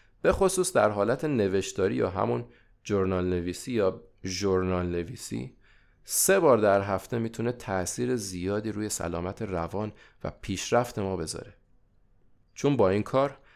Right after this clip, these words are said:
در واقع ما تمرکزمون رو از روی چیزهایی که نداریم ور می‌داریم و روی داشته هامون می‌ذاریم. نوع دیگه شکرگزاری در واقع تشکر کردن از آدم‌های اطرافمون هست.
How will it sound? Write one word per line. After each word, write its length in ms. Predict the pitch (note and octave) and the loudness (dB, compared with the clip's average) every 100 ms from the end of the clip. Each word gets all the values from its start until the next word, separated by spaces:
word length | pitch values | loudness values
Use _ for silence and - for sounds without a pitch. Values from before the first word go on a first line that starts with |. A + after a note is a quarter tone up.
| _ - | _ -2
در 220 | F#2+ F#2+ | 0 0
واقع 260 | F#2 F#2 B2+ | 0 -2 -2
ما 160 | C#3 | -2
تمرکزمون 1000 | - - F2+ F2+ E2+ E2+ B2 B2+ C3+ C3 | -2 -2 0 0 -2 -2 -4 -4 -4 -6
رو 100 | A#2+ | -4
از 240 | G2+ E2 F2 | -4 -4 -6
روی 180 | G#2+ A#2+ | -8 -8
چیزهایی 520 | - D#2+ - G2+ A2 | -8 -8 -8 -6 -6
که 140 | A#2+ | -4
نداریم 600 | G#2+ F2 D#2+ D#2+ E2+ F#2+ | -4 -2 -4 -4 -6 -6
ور 220 | F#2 G#2 | -4 -4
می‌داریم 440 | F#2 D#2 D#2 E2 - - - _ - | -6 -8 -8 -10 -14 -20 -20 _ -4
و 80 | F2+ | -2
روی 200 | A2+ C#3 | 2 0
داشته 520 | A2 G#2 F#2+ - F#2+ | 2 2 2 0 -6
هامون 360 | F2 G#2 G2 D#2 | -2 0 0 -2
می‌ذاریم. 420 | D2+ - - - _ _ _ _ _ _ _ _ _ _ _ _ _ - _ _ _ - | -8 -10 -14 -16 _ _ _ _ _ _ _ _ _ _ _ _ _ -20 _ _ _ -4
نوع 340 | F#2 C3+ F3 | 2 4 4
دیگه 420 | D#3+ A2+ F#2+ B2 D3 | 2 0 -2 -2 -2
شکرگزاری 1040 | - F#2+ F#2+ - G2 F2+ F#2 F2+ G#2 E2+ - - - | -2 -2 -2 -6 -6 -2 -2 -2 -2 -6 -12 -16 -4
در 200 | F#2+ G2 | -2 0
واقع 240 | G2 C#3+ | 0 -2
تشکر 720 | D3 G2+ - F#2+ F2+ - F#2 | -4 -8 -4 -6 -6 -4 -4
کردن 460 | F2 F#2+ F2+ G#2+ - | -4 -6 -4 -6 -4
از 180 | F2 - | -6 -4
آدم‌های 480 | F2+ E2+ E2+ G2+ | -2 -2 -2 -4
اطرافمون 720 | - E2+ - G2 G#2 F2 E2+ F#2 | -4 -4 -4 -4 -4 -6 -10 -12
هست. 440 | - - - | -14 -16 -16